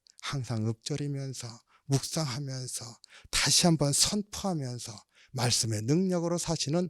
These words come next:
복된 하루가 되시기를 주님의 이름으로 축복합니다. 기도하겠습니다. 사랑이 많으신 주님, 주의 은혜와 사랑에 감사합니다. 우리가 주님을 바라보면서 찬양하기를 원하올 때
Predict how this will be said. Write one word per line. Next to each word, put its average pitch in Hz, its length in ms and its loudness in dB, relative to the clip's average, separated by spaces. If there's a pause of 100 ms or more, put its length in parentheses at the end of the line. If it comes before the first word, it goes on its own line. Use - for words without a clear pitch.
(240)
복된 123 340 0
하루가 160 360 -4
되시기를 143 580 -2 (260)
주님의 156 480 4
이름으로 110 640 -2
축복합니다. 117 840 -4 (300)
기도하겠습니다. 120 960 -2 (600)
사랑이 170 400 12
많으신 165 420 12
주님, 147 400 8 (300)
주의 156 280 12
은혜와 190 380 12
사랑에 147 460 4
감사합니다. 143 1120 4 (440)
우리가 160 580 10 (360)
주님을 208 640 12
바라보면서 180 680 4
찬양하기를 202 840 6
원하올 127 540 6
때 117 440 0